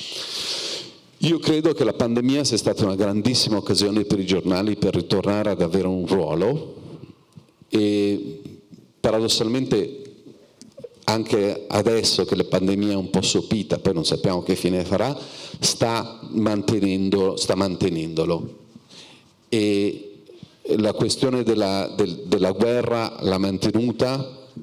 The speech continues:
i giornali riescono a mantenere un ruolo anche su questa guerra.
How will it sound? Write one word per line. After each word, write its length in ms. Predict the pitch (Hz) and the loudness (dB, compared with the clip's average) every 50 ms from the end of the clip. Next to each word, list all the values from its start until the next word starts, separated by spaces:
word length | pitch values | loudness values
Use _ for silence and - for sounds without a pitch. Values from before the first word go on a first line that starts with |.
| - - _ _ - - _ _ - - - - | -18 -20 _ _ -20 -20 _ _ -12 -12 -6 -2
i 80 | 104 101 | -2 0
giornali 480 | 101 104 101 104 107 107 107 104 101 | 2 2 2 2 0 2 2 0 2
riescono 440 | 101 101 117 127 - - - 110 104 | 2 2 0 0 0 0 0 0 0
a 20 | |
mantenere 480 | 98 98 98 95 - 101 98 98 98 92 | 2 0 0 0 0 0 2 2 2 2
un 100 | 95 90 | 0 2
ruolo 360 | 92 95 92 92 95 92 87 | 2 2 2 2 2 2 2
anche 280 | 92 98 98 92 - 92 | 2 0 -2 -2 -2 -2
su 160 | 87 - 87 | 0 0 0
questa 280 | - 90 - - - 90 | 0 -2 0 0 0 2
guerra. 680 | 90 90 87 87 85 82 92 107 127 156 156 - - | 2 2 2 2 2 2 0 0 0 -2 -6 -10 -14